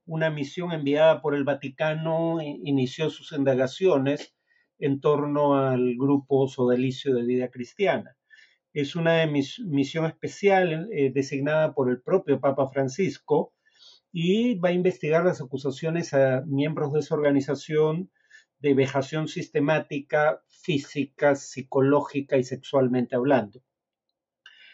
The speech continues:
El, compone la misión especial el arzobispo de Malta, Charles, eh, Charles, eh, Sisiluna,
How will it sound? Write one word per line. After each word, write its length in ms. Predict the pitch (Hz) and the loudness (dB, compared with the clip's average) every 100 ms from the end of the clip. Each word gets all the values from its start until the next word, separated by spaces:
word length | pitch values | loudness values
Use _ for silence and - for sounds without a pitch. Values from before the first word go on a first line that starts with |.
| _ - | _ -2
El, 560 | 147 139 139 139 131 | 2 4 4 4 0
compone 540 | 143 143 139 180 180 165 | -2 -2 2 2 4 2
la 100 | 143 | 2
misión 340 | 139 165 160 | 0 0 -4
especial 640 | 160 - 147 - 165 170 | -6 -6 -8 0 0 2
el 100 | 160 | 0
arzobispo 600 | 143 127 131 139 139 156 139 | -2 0 -2 -2 -2 0 2
de 80 | 143 | 2
Malta, 640 | 185 156 135 151 165 - _ _ _ _ _ | 2 2 0 -2 -4 -6 _ _ _ _ _
Charles, 480 | - 147 147 143 - | -4 0 0 -2 -6
eh, 600 | 156 143 131 131 127 - - | 0 2 2 0 -2 -6 -2
Charles, 520 | 165 160 156 139 160 | 4 4 2 -6 -2
eh, 460 | 143 135 127 127 131 | 0 2 2 0 -4
Sisiluna, 1040 | - - 143 135 139 175 233 143 139 180 | -12 -10 -8 -6 -2 2 4 4 2 0